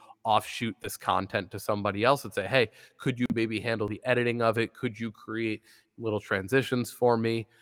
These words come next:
Um, can you even, there are even people who have people upload the content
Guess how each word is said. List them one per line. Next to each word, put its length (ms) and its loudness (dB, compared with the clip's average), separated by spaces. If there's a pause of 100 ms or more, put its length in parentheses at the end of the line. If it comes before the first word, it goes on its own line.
(220)
Um, 400 -2
can 280 0
you 140 0
even, 400 0
there 160 10
are 60 8
even 340 2
people 320 2
who 160 -2
have 260 6
people 360 0
upload 580 6
the 80 0
content 600 2